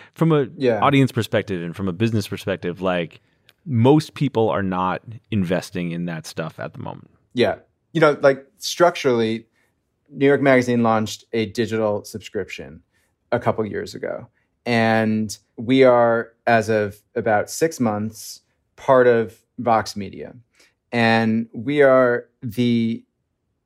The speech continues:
Speaker 2: only real part of Vox Media that has a business model built around consumer revenue. What that means is that it's on us and on me to make a magazine that,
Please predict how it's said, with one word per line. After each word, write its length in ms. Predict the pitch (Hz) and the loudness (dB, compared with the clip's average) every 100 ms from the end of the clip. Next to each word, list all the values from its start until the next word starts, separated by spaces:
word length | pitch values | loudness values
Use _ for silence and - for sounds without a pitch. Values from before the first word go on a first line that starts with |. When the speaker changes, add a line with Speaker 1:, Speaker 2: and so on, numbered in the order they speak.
| _ - | _ 0
Speaker 2:
only 420 | 139 160 160 135 | 2 2 2 2
real 400 | 104 123 143 147 | 0 2 4 4
part 420 | 135 - 139 139 | 0 2 4 4
of 120 | 117 | 4
Vox 320 | 113 110 - | 0 -2 -4
Media 340 | 110 104 104 101 | -8 -8 -6 -6
that 300 | 101 107 - | -2 -4 -4
has 300 | - 117 110 | -4 -4 -2
a 100 | 101 - _ - | -6 -8 _ 2
business 400 | 139 131 135 123 | 2 4 -2 -2
model 560 | 113 107 104 104 101 _ _ _ | -2 -2 -2 -2 -4 _ _ _
built 300 | - 117 113 | 2 2 2
around 640 | 113 110 104 101 101 101 - _ _ _ _ _ _ _ _ _ _ - | -2 0 0 0 -2 -6 -8 _ _ _ _ _ _ _ _ _ _ -4
consumer 420 | 117 - 110 104 | -2 0 0 2
revenue. 420 | 98 - 78 - - _ _ _ _ - | -2 -4 -10 -14 -20 _ _ _ _ -6
What 300 | 127 147 147 | 2 2 4
that 200 | 139 - | 2 2
means 380 | 151 160 147 | -4 -2 -2
is 120 | 123 127 | -4 0
that 320 | 120 117 - | 2 2 0
it's 220 | 127 123 - | -4 -4 -4
on 340 | 131 139 143 147 | -2 0 0 -4
us 640 | - 120 107 120 120 - - | 0 0 0 -4 -10 -14 -6
and 100 | 117 | -4
on 240 | 113 110 | -2 0
me 340 | 127 120 110 | 0 0 -4
to 220 | 104 - 117 | -8 -4 0
make 320 | 117 113 110 | 0 0 -2
a 60 | |
magazine 600 | 120 113 117 110 113 107 107 | -2 0 -2 -2 -4 -4 -4
that, 380 | 107 104 104 | -2 -2 -4